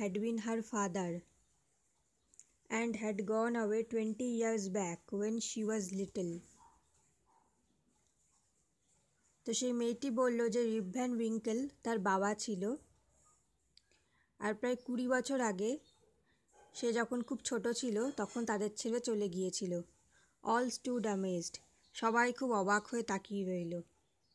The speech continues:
An old woman looked at his face and exclaimed, "Sure enough, it is Rip Van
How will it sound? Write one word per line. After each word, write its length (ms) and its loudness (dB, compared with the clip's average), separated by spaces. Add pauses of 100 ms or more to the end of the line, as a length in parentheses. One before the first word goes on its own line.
(1120)
An 60 0 (180)
old 280 4
woman 280 0 (480)
looked 320 -2
at 160 -4
his 120 -2 (120)
face 260 2 (100)
and 100 0 (100)
exclaimed, 560 -2 (1500)
"Sure 300 4 (120)
enough, 260 -2 (240)
it 160 -4
is 60 0 (120)
Rip 160 0 (100)
Van 180 0